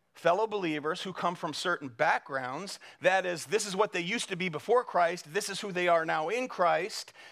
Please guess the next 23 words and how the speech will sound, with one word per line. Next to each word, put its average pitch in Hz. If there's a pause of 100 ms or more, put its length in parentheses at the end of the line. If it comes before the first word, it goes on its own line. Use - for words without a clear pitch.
(120)
So -
we 190
must 220
be 165
careful 160
not 160
to -
put 175
a 147
stumbling 156
block 135 (200)
before 143
them. 117
That's 139
the -
principle. - (3500)
Something 160
that 123
would 139
lead 151
them 147
back 135
into 143